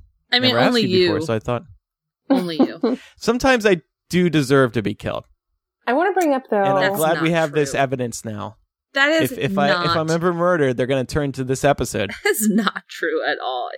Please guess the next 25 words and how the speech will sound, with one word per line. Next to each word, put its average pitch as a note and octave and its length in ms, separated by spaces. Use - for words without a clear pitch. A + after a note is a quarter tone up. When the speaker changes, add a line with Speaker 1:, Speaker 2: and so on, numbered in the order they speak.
Speaker 3:
I B3 120
know D4 220
that E4 160
we've C4 160
been A#3 120
talking G3+ 400
about F#3+ 300
this - 560
in A3 200
the G#3 80
context G3 500
of F#3 80
crimes F#3+ 280
of F3+ 100
passion, B3+ 680
but A3 140
the G#3+ 120
other G#3+ 240
thing A#3 200
that G#3+ 100
I G3 80
wanted F#3+ 240
to F#3 80
bring F#3 220
up F3+ 160